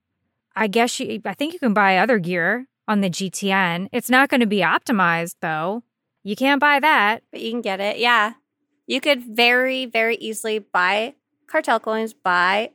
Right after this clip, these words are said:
Speaker 2: a cartel pack, and buy your armor. Your three oh six armor. It won't be optimized, as Mal said, but you can still, you can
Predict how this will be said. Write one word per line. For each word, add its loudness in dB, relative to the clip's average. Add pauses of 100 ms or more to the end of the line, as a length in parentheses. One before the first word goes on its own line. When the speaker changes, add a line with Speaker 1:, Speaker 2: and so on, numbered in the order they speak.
Speaker 2:
a -20
cartel -4
pack, -4
and -10
buy 2
your -4
armor. -4 (460)
Your -2
three -2
oh 2
six -6
armor. -4
It -10
won't -4
be -2
optimized, -2
as -12
Mal 0
said, -6
but -2 (500)
you -14
can 0
still, 0
you 0
can -2